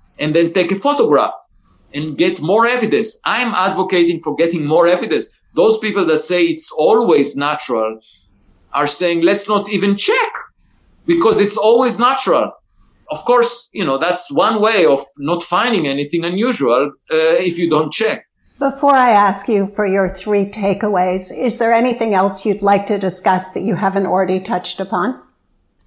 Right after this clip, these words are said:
Speaker 1: Oh, one more thing, yes. In a Scientific American article that I, I wrote, I, uh,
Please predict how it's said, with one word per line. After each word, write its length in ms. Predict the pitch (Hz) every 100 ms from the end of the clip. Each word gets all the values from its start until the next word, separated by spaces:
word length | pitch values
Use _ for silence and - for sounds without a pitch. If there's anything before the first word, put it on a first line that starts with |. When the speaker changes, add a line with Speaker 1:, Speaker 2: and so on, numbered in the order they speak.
| -
Speaker 1:
Oh, 300 | 170 147 131
one 240 | 175 202
more 200 | 190 175
thing, 240 | 165 147 113
yes. 500 | 113 113 - - _ _ _ _ _ -
In 100 | 180
a 60 | 170
Scientific 500 | 180 170 233 233 185
American 460 | 156 165 170 156
article 440 | 143 143 143 139 127
that 140 | 123 -
I, 540 | 113 117 110 - 120
I 20 | 117
wrote, 400 | 131 139 113 117
I, 320 | 110 113 113
uh, 200 | 110